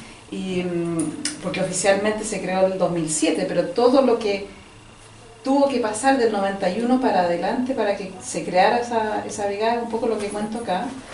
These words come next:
eh, sobre los detectives que un año después de la dictadura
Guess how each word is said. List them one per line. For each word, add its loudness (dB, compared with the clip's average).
eh, -4
sobre 4
los 4
detectives 2
que -4
un 2
año -2
después -4
de -4
la -2
dictadura -4